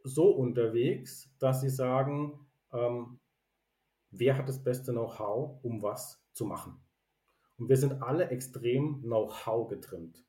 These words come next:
ja. Wir machen ein Studium, wir machen eine Ausbildung, wir müssen uns Wissen über Seminare aneignen, um, um quasi noch besser, schneller, höher weiter zu,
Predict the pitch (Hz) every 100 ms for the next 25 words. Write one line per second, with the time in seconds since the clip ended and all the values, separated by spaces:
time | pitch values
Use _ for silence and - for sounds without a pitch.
0 | _ - 110 131 - _ _ _ _ -
1 | 101 110 123 117 - 135 135 110 107 101
2 | 104 113 123 123 117 120 - 117 101 95
3 | 98 92 95 95 101 120 127 131 120 117
4 | - 131 131 127 123 117 110 - 123 117
5 | 117 117 110 104 104 98 95 98 92 131
6 | 123 123 123 120 107 113 117 117 113 -
7 | - 131 117 104 - 120 113 113 110 120
8 | 117 107 95 101 101 - 98